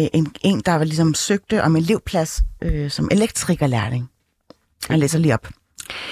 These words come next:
"Vi søger faktisk en som dig i forhold til, hvor langt du er i uddannelsen, men vi må desværre sige nej til dig. Grunden er en lidt vild start her på året,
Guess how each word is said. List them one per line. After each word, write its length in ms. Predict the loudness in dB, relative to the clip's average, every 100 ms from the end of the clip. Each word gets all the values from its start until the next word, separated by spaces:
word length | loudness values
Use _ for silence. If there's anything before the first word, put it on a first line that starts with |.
| -14 -14 -18 -20 _ _ -4
"Vi 140 | 0 2
søger 320 | 2 2 2
faktisk 400 | 0 -2 -4 -2
en 140 | -2 0
som 180 | 0 2
dig 220 | 2 0
i 80 | -2
forhold 400 | 0 2 2 0
til, 240 | 0 0 0
hvor 100 | 0
langt 360 | 0 -2 -2
du 100 | -2 2
er 140 | 2
i 60 | 2 2
uddannelsen, 680 | 0 0 -2 -2 -2 0
men 180 | 2 2
vi 60 | 2
må 140 | 2
desværre 500 | 2 -2 0 0 0
sige 220 | 0 0 2
nej 220 | 2 -2 -2
til 200 | 0 0
dig. 140 | 0 -4 -20 -20
Grunden 500 | -4 -2 0 0 -2 0
er 200 | -2 0 0
en 120 | 2
lidt 220 | 0 -4
vild 300 | -4 -2 -2
start 400 | -4 -2 -2 -2
her 220 | -2 -2
på 180 | -2 -6 -4
året, 340 | -4 -2